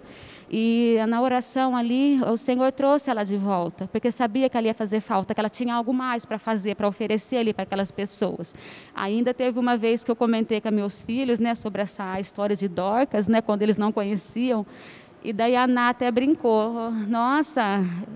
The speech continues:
ela já tinha ido pra glória, ainda o cara vai lá e ora pra ressuscitar."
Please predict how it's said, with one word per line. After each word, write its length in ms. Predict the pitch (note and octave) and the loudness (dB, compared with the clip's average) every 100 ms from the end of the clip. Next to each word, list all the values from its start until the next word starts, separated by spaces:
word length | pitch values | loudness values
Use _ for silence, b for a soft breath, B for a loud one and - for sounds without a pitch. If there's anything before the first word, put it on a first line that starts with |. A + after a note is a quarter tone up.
| - | -6
ela 200 | G3+ A#3 B3 | -2 0 0
já 100 | A#3+ | -2
tinha 340 | - A#3+ D#4 | -2 2 4
ido 220 | D4 D4 | 4 2
pra 180 | D4 F4 | -2 -4
glória, 640 | C4+ A#3 G#3+ A3 D#4 G4 E4 | 2 4 6 6 6 4 4
ainda 300 | C#4 C#4+ E4+ | 4 4 4
o 140 | - | 4
cara 260 | - C4 C#4 | 2 4 4
vai 200 | B3 A3+ | 4 2
lá 240 | A#3 C#4 | 2 0
e 160 | D4 A3 | 2 2
ora 280 | G#3 D4 | 2 2
pra 180 | - C#4 | 2 4
ressuscitar." 840 | D4+ D4 D#4 D#4+ F4+ D4 B3+ A3+ | 4 4 0 -2 -2 -4 -2 0